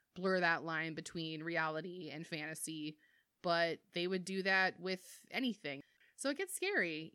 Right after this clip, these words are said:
You know, someone can easily think that something that's in their head is completely real when it's not. I'm not gonna say don't watch this movie. I think,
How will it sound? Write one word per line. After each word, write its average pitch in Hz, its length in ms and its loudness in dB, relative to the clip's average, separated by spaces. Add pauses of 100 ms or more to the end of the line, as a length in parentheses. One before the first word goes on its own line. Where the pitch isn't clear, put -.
(160)
You 175 100 -4
know, 190 80 -2
someone 220 320 -2
can 220 180 -4
easily 190 720 -2 (800)
think 180 360 0
that 156 580 -2 (520)
something 180 300 -4
that's 160 200 -6
in 180 180 -2
their 170 200 2
head 156 180 -2
is 147 140 -4
completely 185 480 -2
real 185 500 -2
when 214 200 0
it's 302 180 -6
not. 254 260 0 (640)
I'm 240 140 4
not 320 180 4
gonna 359 160 -2
say 226 460 0 (140)
don't 180 300 0
watch 185 360 -2
this 175 240 -4
movie. 202 560 -4 (280)
I 190 180 2 (300)
think, 208 360 -2